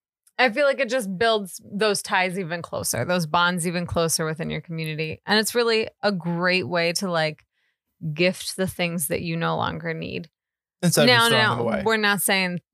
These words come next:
Speaker 1: to not throw away broken things. Don't give
Speaker 2: Yeah, 'cause
Speaker 1: people
Speaker 2: you're not,
Speaker 1: broken
Speaker 2: like, you're not giving people a bunch of, like,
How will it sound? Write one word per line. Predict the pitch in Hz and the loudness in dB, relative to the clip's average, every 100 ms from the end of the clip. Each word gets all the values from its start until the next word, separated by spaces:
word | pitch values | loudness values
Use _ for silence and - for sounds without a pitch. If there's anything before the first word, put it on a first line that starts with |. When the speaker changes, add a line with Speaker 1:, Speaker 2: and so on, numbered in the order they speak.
| _ _ | _ _
Speaker 1:
to | 214 | 0
not | 185 170 165 | 2 2 2
throw | 165 | 2
away | 160 | 2
broken | 151 147 147 160 165 | 2 0 -2 -8 -10
things. | - 196 - | -10 -10 -4
Don't | 165 156 - | 0 0 -2
give | - | 4
Speaker 2:
Yeah, | 190 131 | 6 6
'cause | 185 | 4
Speaker 1:
people | 156 175 | 4 4
Speaker 2:
you're | |
not, | 175 | 4
Speaker 1:
broken | 165 147 | 6 6
Speaker 2:
like, | - | 6
you're | 190 | 4
not | 180 | 2
giving | 147 208 | 4 4
people | - 127 123 | 4 2 2
a | |
bunch | 123 120 | 2 0
of, | 120 | 2
like, | 113 | -2